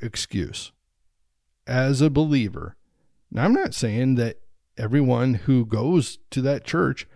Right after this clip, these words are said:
would even have to go. You know, if you don't, if you're not comfortable going, don't go.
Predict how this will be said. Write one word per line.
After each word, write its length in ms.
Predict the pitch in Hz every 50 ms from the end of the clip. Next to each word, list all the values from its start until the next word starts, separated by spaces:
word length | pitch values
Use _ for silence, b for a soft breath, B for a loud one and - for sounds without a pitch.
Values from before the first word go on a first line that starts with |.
| b b b b b b
would 200 | - 123 131 127
even 240 | 143 143 143 135
have 220 | 107 107 131 143 -
to 100 | - -
go. 420 | 117 131 127 269 285 - 101 - _ _ _ _ _ _ _ _ _ _ _ _ _ _ -
You 100 | 117 123
know, 120 | 127 131
if 140 | 135 - -
you 60 | 147
don't, 180 | 170 190 - -
if 140 | 104 -
you're 80 | 123 127
not 200 | 147 175 156 -
comfortable 480 | - 156 180 170 - 185 170 180 190 165
going, 360 | 131 135 135 139 160 175 139
don't 280 | - - 98 131 -
go. 320 | - 120 110 87 - -